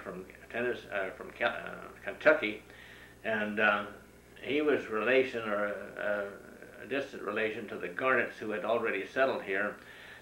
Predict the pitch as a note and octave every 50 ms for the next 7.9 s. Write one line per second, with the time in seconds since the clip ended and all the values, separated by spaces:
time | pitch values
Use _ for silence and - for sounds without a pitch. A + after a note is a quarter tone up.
0 | - - - - G2+ G#2 G#2 G#2 G#2 G#2 F#2+ - - - - - - - - -
1 | G#2+ G#2 G#2 - - A#2+ B2 B2 A#2 A#2 A2+ - - - - - - - - -
2 | - - - - - - - - F#2+ G2+ F#2+ G#2+ A#2+ B2 A2 A2 G#2+ G#2 - -
3 | - - - G2+ G2 F#2+ G2+ G#2 G2 - - - - - - - - - - -
4 | - G2+ G#2 G2+ G#2 G2 F2+ A2 G#2 G#2+ G#2 G2+ G2 G2 G#2 F#2+ F#2 G2+ G#2+ G#2
5 | G2+ F#2 A2 G#2 G#2 - A2+ A#2 G#2+ - G2 G2 G2 F#2+ - - - - - -
6 | - - - - - - - G2 G2+ G2 F#2+ G#2+ G#2+ - - - - - - B2
7 | B2 A#2+ A2 G#2+ G2+ G2+ G#2 G#2 G2 - - A#2 A#2 G2 - - - -